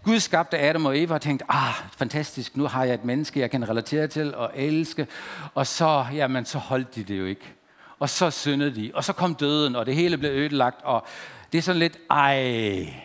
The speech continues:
hvad nu?" Så tænkte Gud, "Nå, nu må jeg sende en og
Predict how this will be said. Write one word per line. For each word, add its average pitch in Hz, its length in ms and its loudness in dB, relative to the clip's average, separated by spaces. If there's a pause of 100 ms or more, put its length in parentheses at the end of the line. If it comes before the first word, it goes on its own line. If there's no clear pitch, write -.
(520)
hvad 151 160 4
nu?" 131 340 2 (1000)
Så 147 100 -14
tænkte 139 240 0
Gud, 139 120 4
"Nå, 143 240 6
nu 143 120 0
må 143 140 2
jeg 135 180 4
sende 143 260 -2
en 143 280 0
og 117 280 -2